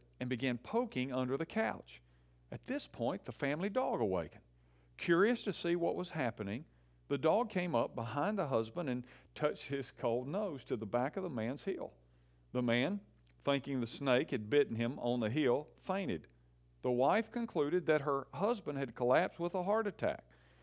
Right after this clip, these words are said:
so she ran from the house to a hospital just a block away. The ambulance drivers promptly came to her house, placed him on a stretcher. But as they were carrying him out,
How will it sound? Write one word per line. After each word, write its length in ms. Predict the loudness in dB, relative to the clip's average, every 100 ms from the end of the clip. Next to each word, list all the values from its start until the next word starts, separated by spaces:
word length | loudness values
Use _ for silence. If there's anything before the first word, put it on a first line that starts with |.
| -20
so 200 | -2 0
she 260 | 0 0 0
ran 320 | 2 0 -2
from 160 | -2 -2
the 80 | -2
house 480 | 0 2 0 -2 -12 -20 _ _
to 140 | 4 4
a 40 |
hospital 540 | 4 2 2 0 -2
just 280 | 0 -2 -4
a 40 | 0
block 320 | 2 2 0
away. 360 | -2 0 -2 -8 _ _ _ _ 0
The 160 | 2
ambulance 680 | 4 2 2 0 -2 -4 -6
drivers 500 | 2 2 2 -2 -8
promptly 400 | -4 -2 -2 -2
came 320 | -4 -2 -2 0
to 140 | 0
her 80 | 0
house, 400 | 0 0 -2 -6 -18 -20 _ -8
placed 420 | 4 6 6 0
him 140 | -2
on 180 | 0 0
a 40 | -4
stretcher. 520 | -4 -2 -2 -8 -18 _ _ _ _ _ _ -2
But 240 | 2 4
as 160 | 2 4
they 100 | 2
were 140 | 2
carrying 400 | 0 0 2 2
him 160 | 0 0
out, 400 | 2 2 2